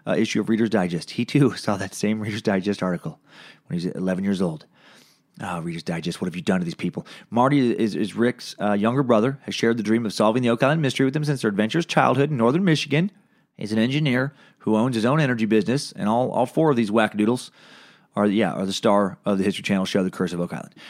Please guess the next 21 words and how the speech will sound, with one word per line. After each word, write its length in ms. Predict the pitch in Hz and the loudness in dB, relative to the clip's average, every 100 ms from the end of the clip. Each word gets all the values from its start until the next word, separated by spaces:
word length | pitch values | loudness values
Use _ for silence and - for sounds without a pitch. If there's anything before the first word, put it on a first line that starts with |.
| - - | -10 -2
Okay, 120 | 110 | -2
in 60 | |
season 400 | 101 165 151 127 | 2 2 2 0
one, 420 | 156 196 139 156 - | 4 4 4 0 -6
in 80 | 135 | 0
two 140 | 151 | 2
thousand 180 | 143 135 | 4 2
fourteen, 520 | 127 131 113 117 117 - - | 0 0 2 -2 -2 -6 -6
a 60 | 104 | -2
diver 360 | 98 104 131 147 | 0 2 2 2
in 60 | |
the 80 | 139 | 0
swamp 360 | - 120 113 123 | -2 0 0 0
of 100 | 113 | 0
Oak 180 | 120 | 2
Island 320 | 110 104 120 117 | 2 0 -2 -2
finds 240 | 107 101 | -2 -2
a 20 | |
mysterious 380 | 95 - 104 113 | -4 -2 0 0
Spanish 300 | - 110 143 | -2 -4 -4
coin. 340 | - 98 113 | -4 -2 -2